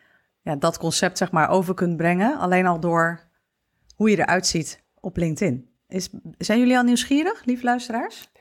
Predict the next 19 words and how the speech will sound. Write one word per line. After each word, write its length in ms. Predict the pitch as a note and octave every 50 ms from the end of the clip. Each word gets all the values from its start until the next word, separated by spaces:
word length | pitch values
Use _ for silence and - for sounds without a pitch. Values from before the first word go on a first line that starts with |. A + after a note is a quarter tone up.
| _
Heel, 200 | _ G3 A3+ C#4
heel 140 | D#4 D#4 D4
snel 200 | C4+ - A#3 G#3+
gaan 100 | G3 F3+
kijken. 360 | D3+ C#3+ C#3 C3+ - D3 D3+ _ _ _ _ - - - - - - - - - - - _ _
Ehm, 320 | - B3+ C4+ C4+ C#4 C4+ C4 - _
maar 160 | - E4 E4
vandaag 240 | - E4+ F4 F4+ F4+
dus 180 | - F4 -
een 140 | - D4 B3+
andersom 440 | - D4+ E4 C#4+ B3+ A3+ D#4+ F#4+ G4+
podcast, 560 | - C#4 A3+ A3+ - - D#3 E3 A3+ - -
want 480 | - G#3+ A3 A3 A3 G#3+ - - - _ _ _
je 120 | G#3 G#3+
hoort 200 | A3+ B3+ E4+ -
het 120 | - A3+ G3+
niet 200 | A#3 C4 B3+ -
aan 220 | F3+ D#3+ D#3 D#3
haar. 200 | E3+ B3+ G#4+ -